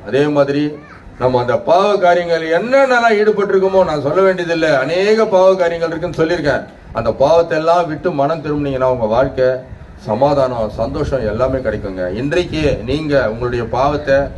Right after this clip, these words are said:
அறிக்கையிட்டு நீங்க விட்டுருவீங்கன்னு நான் எதிர்பார்க்கிறேன், நான் வந்து விசுவாசிக்கிறேன். ஆண்டவராகிய இயேசு கிறிஸ்து கிட்ட நீங்க கேளுங்க, மன்றாடுங்க.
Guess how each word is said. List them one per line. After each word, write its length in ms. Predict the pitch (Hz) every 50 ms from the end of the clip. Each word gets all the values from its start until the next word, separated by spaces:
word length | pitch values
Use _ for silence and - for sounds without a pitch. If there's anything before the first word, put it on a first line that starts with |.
| - - - - - -
அறிக்கையிட்டு 680 | 113 139 147 165 - 156 147 147 147 147 160 160 160
நீங்க 180 | 151 147 135 131
விட்டுருவீங்கன்னு 480 | 127 131 135 - 147 151 151 143 143
நான் 180 | 139 135 131 123
எதிர்பார்க்கிறேன், 840 | 120 120 120 143 143 139 143 135 131 127 135 117 117 123 127 127 -
நான் 300 | 110 110 110 113 110 110
வந்து 200 | 110 113 117 139
விசுவாசிக்கிறேன். 840 | 135 127 123 - 160 170 170 156 - 147 - 131 113 117 123 123 123 - - - - - - - -
ஆண்டவராகிய 460 | 120 147 151 165 156 143 135 127 127
இயேசு 320 | 127 139 160 170 - -
கிறிஸ்து 300 | - 131 135 127 - 139
கிட்ட 160 | 127 123 123
நீங்க 200 | 113 113 110 110
கேளுங்க, 580 | 110 - - 139 151 170 180 165 147 135 127 120 113
மன்றாடுங்க. 760 | 117 135 143 143 170 170 165 151 143 127 123 123 127 127 120